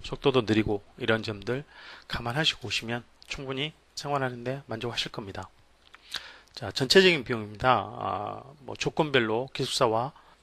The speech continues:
학비를 통합해 놓은 겁니다. 그래서 한번 보시고요. 홈페이지나 세계유학닷컴에 오시면 또 비용 계산 프로그램도 자체적으로 있으니까 한번 보시면 도움이 많이 될 것 같아요. 자, 기타 비용인데요.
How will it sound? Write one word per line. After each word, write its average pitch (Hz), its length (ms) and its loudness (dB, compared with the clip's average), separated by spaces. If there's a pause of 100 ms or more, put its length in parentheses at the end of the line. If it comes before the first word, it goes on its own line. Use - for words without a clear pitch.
(140)
학비를 120 460 -2 (260)
통합해 175 280 4
놓은 101 140 -8
겁니다. 95 340 -14
그래서 104 200 -10
한번 113 200 -10
보시고요. 127 600 0 (560)
홈페이지나 131 720 2
세계유학닷컴에 120 840 -2
오시면 113 600 -4
또 104 100 -10
비용 151 300 -2
계산 135 260 -2
프로그램도 139 480 -6
자체적으로 120 440 -6
있으니까 110 420 -10
한번 107 300 -12 (100)
보시면 117 420 0
도움이 110 200 -10
많이 104 180 -8
될 - 120 -4
것 - 200 -10
같아요. 92 220 -8 (1400)
자, 95 180 -10
기타 - 320 8
비용인데요. 147 580 4